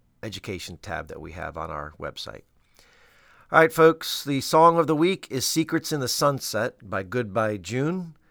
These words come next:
And the free thoughts, Albert Einstein said, "I am enough of an artist to draw freely upon my imagination.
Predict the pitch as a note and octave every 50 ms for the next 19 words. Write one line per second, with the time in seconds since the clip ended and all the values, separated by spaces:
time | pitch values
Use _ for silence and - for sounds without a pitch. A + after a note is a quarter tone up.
0 | _ _ _ _ _ - - A#2+ A#2+ A#2 - E3 D#3+ C#3+ - - C#3+ C3+ C3 A#2+
1 | - - - - - - _ _ _ _ _ _ _ _ _ _ _ _ _ _
2 | _ _ _ - A#2 C#3 C3+ C3+ C3+ C3+ B2+ - - - B2+ A#2+ A2+ - - B2
3 | A2+ A2+ A2 - - - - B2 C3 C#3 C3+ C#3 C3+ B2+ G#2+ F#2+ F#2+ - - -
4 | - - _ _ - A2+ A2 B2 A2+ G#2 G2 F#2 G2 F#2 - - - A#2 F#2+ -
5 | C3+ C3 A#2+ A2+ G#2+ - - - D#3+ F3 E3+ E3 D#3+ D3+ D3 C#3 B2 - - B2
6 | B2 B2 B2 A#2+ B2 B2+ B2 B2 B2+ B2 - A#2+ A#2 G#2+ F2 - - - -